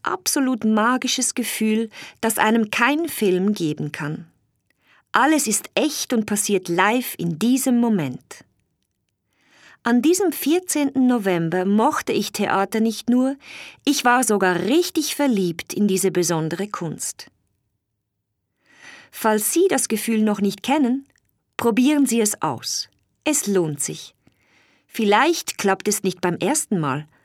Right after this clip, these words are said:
aber wenn Sie Geduld haben, werden Sie verstehen, was ich meine.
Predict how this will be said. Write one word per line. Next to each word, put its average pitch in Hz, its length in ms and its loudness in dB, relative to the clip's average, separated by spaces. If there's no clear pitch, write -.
aber 185 260 2
wenn 180 160 0
Sie 165 140 -6
Geduld 269 560 0
haben, 208 440 -2
werden 247 380 2
Sie 294 100 -2
verstehen, 175 600 -2
was 147 180 -6
ich 160 120 -12
meine. 151 380 -4